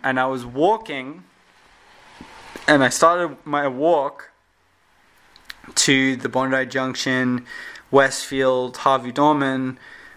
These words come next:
where I would face off with what I always imagine is going to be a much more sort of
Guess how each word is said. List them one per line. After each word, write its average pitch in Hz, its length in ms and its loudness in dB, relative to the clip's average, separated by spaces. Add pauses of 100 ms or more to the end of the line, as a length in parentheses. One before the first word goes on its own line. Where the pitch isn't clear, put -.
(120)
where 135 220 8
I 131 100 8
would 131 240 0
face 160 440 4
off 147 360 6
with 135 500 -2
what 151 220 4
I 170 220 4
always 180 440 -2
imagine 135 600 -2
is 120 160 -10
going 131 260 -4
to 123 60 -6
be 127 180 -2
a 123 60 0
much 131 580 -2 (440)
more 131 680 4 (400)
sort 127 280 2
of 117 500 -6